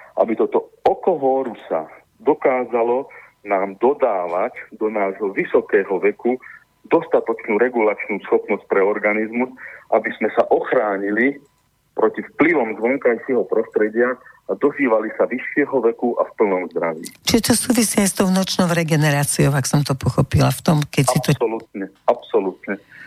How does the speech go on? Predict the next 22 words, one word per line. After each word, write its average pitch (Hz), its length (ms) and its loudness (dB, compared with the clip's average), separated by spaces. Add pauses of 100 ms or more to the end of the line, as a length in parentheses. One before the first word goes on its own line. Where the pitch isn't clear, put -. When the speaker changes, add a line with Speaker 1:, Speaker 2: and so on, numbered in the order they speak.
(220)
Speaker 1:
absolútne. 95 640 0
Speaker 2:
Dobre, 214 240 4
a 185 80 2
myslíš 196 240 2
si, 202 160 0
že 208 80 0
to 220 160 2
má 208 160 2
nejakú 190 320 2
súvislosť 185 880 0
aj 165 300 4
s, 147 180 0
lebo 156 240 2
veď 156 160 2
teraz 160 320 0
je 147 80 2
ten 156 160 0
obrovský 151 540 2
nárast 151 580 2
demencie, 143 920 2 (240)
Alzheimer, 143 1040 2
Parkinson. 147 880 2